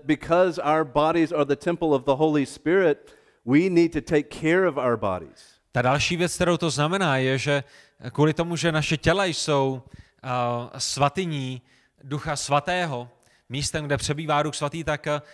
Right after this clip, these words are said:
Speaker 2: se potřebujeme o naše těla také starat.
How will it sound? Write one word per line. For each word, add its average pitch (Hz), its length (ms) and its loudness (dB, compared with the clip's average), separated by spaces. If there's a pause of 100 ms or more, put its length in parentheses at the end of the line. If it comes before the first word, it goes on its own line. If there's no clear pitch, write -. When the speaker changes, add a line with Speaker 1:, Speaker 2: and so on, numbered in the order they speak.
(100)
Speaker 2:
se - 160 -4
potřebujeme 151 520 -4
o 147 40 -6
naše 147 300 -8
těla 143 240 -4
také 139 440 -4
starat. - 680 0